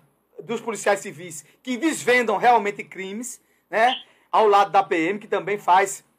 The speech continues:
a sua polícia ostensiva, mas diz que o descaso é muito grande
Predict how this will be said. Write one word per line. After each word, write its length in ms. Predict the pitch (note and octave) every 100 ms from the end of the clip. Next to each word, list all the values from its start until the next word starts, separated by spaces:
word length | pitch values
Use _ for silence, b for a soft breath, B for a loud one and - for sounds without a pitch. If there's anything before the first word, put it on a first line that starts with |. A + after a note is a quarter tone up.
| _ D#3+
a 80 |
sua 260 | F3 - G#3
polícia 340 | G3+ G3+ G3+
ostensiva, 760 | G#3 G#3 G3+ - - G3 A3+ A#3 b b b
mas 180 | G#3+ G#3
diz 140 | C4
que 100 | D#4+
o 40 |
descaso 460 | C#4 C#4+ - A#3+ A#3+
é 40 |
muito 220 | C4 C#4+ D#4+
grande 480 | G#3 A3+ G#3+ E3+